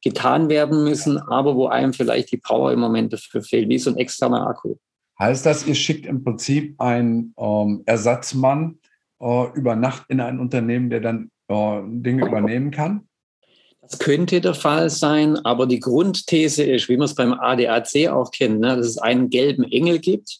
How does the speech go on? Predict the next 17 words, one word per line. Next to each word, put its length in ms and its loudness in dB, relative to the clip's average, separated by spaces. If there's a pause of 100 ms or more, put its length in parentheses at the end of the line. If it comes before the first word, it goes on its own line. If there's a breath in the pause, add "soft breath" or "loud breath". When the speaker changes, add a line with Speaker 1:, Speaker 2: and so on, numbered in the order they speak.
Speaker 2:
Pannenhelfer. 680 -8 (360)
Speaker 1:
Ja, 120 2
einen 320 2
Pannenhelfer. 880 2
Wir 120 2
nennen 220 2
ihn 180 0
Profi-Ersthelfer, 1160 0
einen 200 2
erfahrenen 760 0
Profi, 760 0 (920 loud breath)
der 100 4
grundsätzlich 840 0
erstmal 500 2
dafür 320 0
da 340 2
ist 380 0